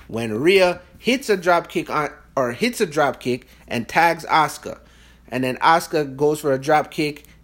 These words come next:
to Shayna and connects with a roundhouse kick to Nia. Then Asuka with some whip attack, or hip attacks and a roundhouse kick to Shayna, followed by a German suplex and a sliding knee to the head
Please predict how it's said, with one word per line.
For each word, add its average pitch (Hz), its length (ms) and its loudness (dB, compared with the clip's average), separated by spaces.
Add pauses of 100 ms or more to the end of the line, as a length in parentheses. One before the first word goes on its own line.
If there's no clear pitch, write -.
(300)
to 139 140 -4
Shayna 180 520 0
and 131 140 -4
connects 143 340 -2
with 127 120 -6
a 117 40 -2
roundhouse 160 720 0
kick 147 300 -8
to 123 100 -6
Nia. 175 480 2 (460)
Then 160 540 0
Asuka 165 460 2
with 131 200 -4
some 120 200 -4
whip 190 320 0 (120)
attack, - 460 0
or 123 180 0
hip 196 200 -2
attacks 185 500 -2 (220)
and 127 100 -6
a 127 40 -2
roundhouse 160 400 0
kick 127 220 -8
to 127 60 -10
Shayna, 185 480 0
followed 143 280 -2
by 127 120 -2
a 117 80 -4
German 240 460 4
suplex 196 800 -2 (240)
and 143 100 -4
a 139 60 0
sliding 180 480 2
knee 165 140 -2
to 160 100 -6
the 135 80 0
head 147 340 0